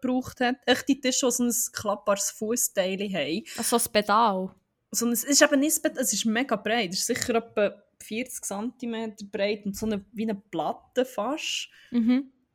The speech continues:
Speaker 1: Ja, jedenfalls sind meine Füße da drauf und ab und zu chattert's. Ab und zu schreit da jemand von der Straße. Unser Airbnb
Speaker 2: Finde ich
Speaker 1: ist
Speaker 2: geil.
Speaker 1: literally in der Hauptstraße. Ähm, jedes Mal, als
Speaker 2: Finde ich
Speaker 1: Auto
Speaker 2: geil.
Speaker 1: durchfährt, dann hören wir das
Speaker 2: Mhm.
Speaker 1: Auto. Plus, es fährt über so ein Schachdach und dann macht's zweimal so krr, krr.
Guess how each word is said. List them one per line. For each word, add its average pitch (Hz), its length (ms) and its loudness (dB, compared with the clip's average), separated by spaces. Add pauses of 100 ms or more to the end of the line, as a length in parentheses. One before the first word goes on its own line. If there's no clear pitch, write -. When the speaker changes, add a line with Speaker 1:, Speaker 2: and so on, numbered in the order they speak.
(400)
Speaker 1:
Ja, 175 440 4
jedenfalls 202 440 2
sind 208 100 -2
meine 202 160 0
Füße 208 340 -6
da 196 80 -10
drauf 170 160 -6
und 175 100 -6
ab 175 180 -4
und 175 80 -10
zu 180 120 -6
chattert's. 160 460 -6
Ab - 180 4
und 311 120 2
zu 330 160 4
schreit 240 320 0
da 214 60 2
jemand 226 200 -4
von 220 140 -6
der 208 60 -6
Straße. 180 420 -2
Unser 208 280 -2
Airbnb 196 200 0
Speaker 2:
Finde 240 180 8
ich 240 60 8
Speaker 1:
ist 196 60 4
Speaker 2:
geil. 254 260 8
Speaker 1:
literally 196 260 2
in 208 80 4
der 220 100 4
Hauptstraße. 233 720 0 (640)
Ähm, 196 580 2
jedes 254 220 4
Mal, 277 120 4
als 240 100 2
Speaker 2:
Finde 247 200 6
ich 262 80 2
Speaker 1:
Auto 285 40 4
Speaker 2:
geil. 233 240 6
Speaker 1:
durchfährt, 175 600 2 (100)
dann 240 120 0
hören 247 140 2
wir 220 80 0
das 208 80 0
Speaker 2:
Mhm. 220 40 2
Speaker 1:
Auto. 240 600 0
Plus, 247 500 6
es - 140 -2
fährt 196 220 4
über 202 100 0
so 226 140 -4
ein 208 80 -4
Schachdach - 640 -2
und 214 80 -4
dann 190 120 -2
macht's - 300 -2
zweimal 190 320 0
so 202 100 -6 (160)
krr, - 300 2 (100)
krr. - 380 2